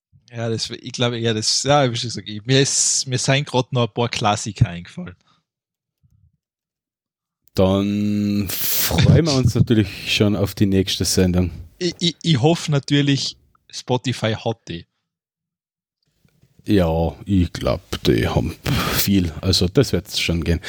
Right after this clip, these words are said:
Speaker 2: Ja, ich werde jetzt kochen gehen, weil ich bin morgen im, in der Firma mit Kochen dran. Deswegen werde ich jetzt noch geschwind ein paar Sachen vorbereiten für morgen.
Speaker 1: Ja.
Speaker 2: Stress, Stress, Stress. Und, äh, die Sendung wäre natürlich jetzt aufgeladen noch, aber
Speaker 1: Und, und, und was gibt's dann morgen in der Firma?
Speaker 2: Ah, morgen gibt's gleich was ganz Einfaches.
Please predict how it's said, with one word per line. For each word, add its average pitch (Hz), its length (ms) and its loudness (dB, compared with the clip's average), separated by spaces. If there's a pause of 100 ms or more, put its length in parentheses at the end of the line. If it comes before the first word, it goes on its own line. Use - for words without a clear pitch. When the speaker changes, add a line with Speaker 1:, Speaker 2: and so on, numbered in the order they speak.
(280)
Speaker 2:
Ja, 147 260 2
ich 147 120 -4
werde 139 120 4
jetzt - 160 -2
kochen - 360 0
gehen, 101 200 0
weil 139 120 4
ich 135 80 0
bin 131 140 2
morgen 135 320 2
im, 117 260 -2
in 117 120 0
der 117 100 4
Firma 139 300 2
mit 110 160 0
Kochen 131 320 0
dran. 113 180 2
Deswegen 127 380 2
werde 113 160 4
ich 107 60 2
jetzt - 180 -2
noch 117 160 0
geschwind - 260 0
ein 113 80 2
paar 110 100 4
Sachen 208 280 0
vorbereiten 107 560 0
für 151 120 0
morgen. 156 320 2 (1400)
Speaker 1:
Ja. 139 200 4 (920)
Speaker 2:
Stress, - 400 0
Stress, 143 260 2
Stress. - 480 -2
Und, 185 380 0
äh, 135 260 2
die 135 80 0
Sendung 156 300 2
wäre 110 140 4
natürlich 107 360 2
jetzt 101 160 0
aufgeladen 104 480 2
noch, 135 260 0
aber 110 440 2
Speaker 1:
Und, 175 120 -2
und, 170 280 0
und 156 160 0
was - 160 2
gibt's - 240 0
dann 147 160 4
morgen 147 300 2
in 139 100 -2
der 135 100 4
Firma? 143 400 2
Speaker 2:
Ah, 147 120 4
morgen 156 220 2
gibt's 147 140 -2
gleich 113 160 4
was 101 140 0
ganz 92 220 -2
Einfaches. - 680 -4